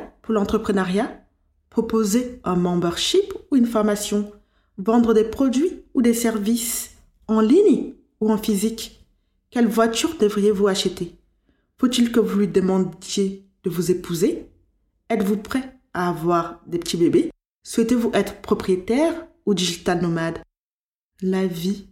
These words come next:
est pleine de choix, plus ou moins difficiles à faire. Et plus ils sont grands,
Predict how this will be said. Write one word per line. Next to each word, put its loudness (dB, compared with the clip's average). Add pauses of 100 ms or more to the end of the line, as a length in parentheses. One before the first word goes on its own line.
(160)
est -4
pleine 0
de -6
choix, -6 (300)
plus -2
ou 0
moins -2
difficiles -4 (220)
à -10
faire. -8 (380)
Et -2
plus 0 (340)
ils 2
sont -4
grands, -4